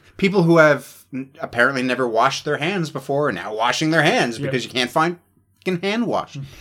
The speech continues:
Speaker 1: But the thing is, what's happening is they're all stockpiling on this stuff, and the people that actually goddamn need it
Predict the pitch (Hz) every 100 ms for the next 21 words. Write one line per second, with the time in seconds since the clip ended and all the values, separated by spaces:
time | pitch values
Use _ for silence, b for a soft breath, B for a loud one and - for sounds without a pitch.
0 | B B 190 185 170 247 240 208 160 151
1 | b b b - 185 220 185 185 185 156
2 | 139 160 127 139 151 180 180 - - -
3 | 143 160 - 175 175 160 156 151 139 -
4 | 143 117 104 - b b b 135 139 139
5 | 208 208 165 - 135 - - 151 131 131
6 | 123 127 110 104 117 160 208 -